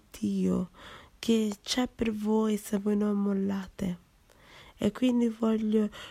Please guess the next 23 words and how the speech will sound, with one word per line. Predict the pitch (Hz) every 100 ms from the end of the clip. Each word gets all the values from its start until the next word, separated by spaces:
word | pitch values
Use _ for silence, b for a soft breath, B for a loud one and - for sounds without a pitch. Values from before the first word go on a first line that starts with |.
| B -
pregare | 220 214 208 208 202 214 220 226
che | - - _ -
Dio | 220 220 233 247 254 254 B B B -
libererà | 233 214 208 208 202 208 233
la | 233
vostra | 220 220 - - 214
fede, | 208 - 214 202 190 196 190 B B B
e | - -
quindi | - 240 247
non | 247 233
cercate | - - 233 233
di | 220
farlo | 214 226 226
sulla | 226 - 233
fede | - 233 226
di | 220
qualcun | - 214 - 202
altro, | 196 202 226 220 247
la | 226 208
potete | 208 - 214 202
fare | - - 233 269
sulla | 254 233 208 202
fede | - 233 233